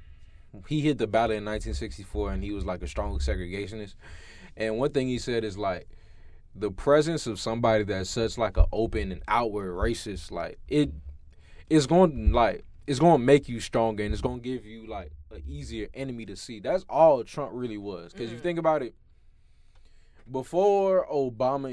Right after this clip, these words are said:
Speaker 1: and Trump, no one really gave a fuck about the election. At least not in our generation. Obama was, like, the first person that we really saw or, like, got to realize and, like,
Speaker 2: Well, I was old enough to, like, understand what was
Speaker 1: and,
Speaker 2: going
Speaker 1: and
Speaker 2: on.
Speaker 1: memorize their fucking presidency and shit.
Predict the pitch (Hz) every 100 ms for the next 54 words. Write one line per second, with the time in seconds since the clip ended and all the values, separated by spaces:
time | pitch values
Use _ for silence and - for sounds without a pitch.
0 | 110 104 - 120 123 127 - 107 107 120
1 | 135 131 120 110 110 104 104 104 95 92
2 | 110 104 95 98 101 98 95 98 107 -
3 | 110 120 180 185 170 113 117 139 135 139
4 | 143 135 135 113 131 156 143 127 131 104
5 | 90 131 120 139 123 110 95 117 123 123
6 | 117 143 123 127 131 - 107 110 110 101
7 | 117 107 104 117 120 113 110 92 92 85
8 | 80 - 190 160 208 214 180 - 196 185
9 | 160 147 - 170 123 117 143 139 117 156
10 | 135 156 156 147 143 139 127 135 151 147
11 | 143 139 131 113 98 120 113 123 113 95
12 | 131 113 110 104 104 104 95 107 98